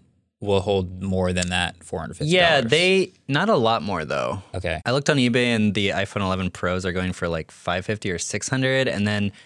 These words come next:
Speaker 2: after the eBay fees and shipping, it's like
Speaker 1: Okay.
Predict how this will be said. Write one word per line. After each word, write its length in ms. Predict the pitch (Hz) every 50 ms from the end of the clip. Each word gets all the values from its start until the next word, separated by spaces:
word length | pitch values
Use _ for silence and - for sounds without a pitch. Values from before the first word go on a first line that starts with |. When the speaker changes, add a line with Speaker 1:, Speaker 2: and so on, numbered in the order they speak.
| _ _ _ _ -
Speaker 2:
after 260 | 101 95 - - 95
the 160 | 82 87 - -
eBay 400 | 120 131 139 131 131 131 127 123
fees 480 | 113 - - 113 113 113 117 113 110 101
and 240 | 92 82 85 85 -
shipping, 800 | - - - - - 120 123 117 - - 123 123 123 120 120 117
it's 240 | - 104 - - -
like 400 | 127 120 117 117 117 - - - - 160
Speaker 1:
Okay. 260 | 143 - 110 95 95